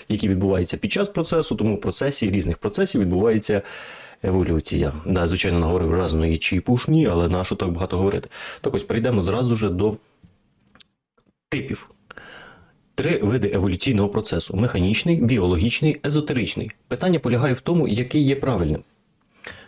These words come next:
Розглянемо кожен з трьох видів еволюційного процесу, які ви згадали: механічний, біологічний та езотеричний, і визначимо, чи можна говорити про правильність, в лапках, одного з них. Перше. Механічний еволюційний процес.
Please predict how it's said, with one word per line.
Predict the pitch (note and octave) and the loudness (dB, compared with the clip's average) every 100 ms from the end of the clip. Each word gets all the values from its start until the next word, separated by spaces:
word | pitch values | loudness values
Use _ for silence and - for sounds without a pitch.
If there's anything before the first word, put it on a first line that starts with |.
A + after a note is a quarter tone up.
| - | -4
Розглянемо | G#2 A#2+ F3+ D3 | -2 0 2 2
кожен | C3 D3 B2+ | 2 0 0
з | |
трьох | - C3 | -2 0
видів | A#2 B2+ | 0 2
еволюційного | G#2 G2 - A#2+ G#2 | 2 2 2 0 2
процесу, | G#2+ - G#2 - - | -2 0 -2 -2 -4
які | G#2+ G2+ B2 | -2 -2 2
ви | C3 G#2 | 2 2
згадали: | F#2+ G2 F2 - - | 0 0 0 -4 -4
механічний, | A#2 G#2+ A#2+ - G2+ | -2 0 0 0 0
біологічний | F#2+ F#2 F#2 B2 - G#2+ | 2 2 2 0 0 0
та | - - | -2 -2
езотеричний, | G2 - F#2+ - - - | -2 -2 -2 -2 -6 -2
і | F#3 | 0
визначимо, | A#2+ F#2+ F#2 F#2 B2 C#3 | 2 2 2 2 0 0
чи | - | 0
можна | G2+ G#2+ G2 | 0 2 2
говорити | F2 F#2+ B2+ B2 | 2 0 0 -4
про | - A2+ F2 - _ | -2 -2 -2 -4 _
правильність, | - G2 F#2+ A2 C#3 - | -4 0 2 2 2 2
в | |
лапках, | E3+ E3+ D#3+ D3 - - - - | 0 0 -2 -4 -6 -20 -20 -8
одного | C3 C3 C#3+ C3+ | -2 2 4 4
з | A#2 | 2
них. | F2+ - - _ _ _ - - - | -2 -6 -18 _ _ _ -20 -20 -6
Перше. | C3+ - - - - | -4 -4 -6 -6 -2
Механічний | C3 C3+ E3+ - - | 0 2 0 -2 -2
еволюційний | G#2 F#2+ - A#2 B2 | 0 0 0 0 2
процес. | - - - - | 0 -2 -4 -6